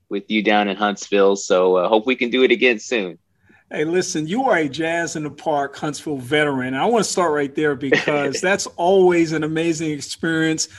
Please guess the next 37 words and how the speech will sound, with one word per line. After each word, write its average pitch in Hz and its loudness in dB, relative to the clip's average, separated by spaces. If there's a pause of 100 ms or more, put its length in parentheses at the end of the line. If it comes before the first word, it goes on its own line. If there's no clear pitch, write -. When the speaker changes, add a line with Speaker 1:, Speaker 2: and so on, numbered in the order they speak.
(320)
Speaker 2:
We've 208 2
been 220 2
a 208 0
little 214 4
bit 214 -2
derailed, 196 4
as 185 2
many 180 0
people 190 -2
have, 170 2
because 175 -2
of 180 2
the 185 -2
pandemic. 175 -2
We 190 0
had 185 -4
to 175 -8
shut 175 -2
it 175 -2
Speaker 1:
Yeah. 190 -6
Speaker 2:
down 165 -2
last 160 -2
year, 165 -2
and 156 -2
we're 180 -4
actually 269 -4
gonna 226 -4
do 165 0
a 156 -2
virtual 151 -2
event 139 -6
this 143 -6
year 139 -2 (440)
out 160 -2
of 147 -2
Speaker 1:
Hmm. 151 -6
Speaker 2:
respect 143 -4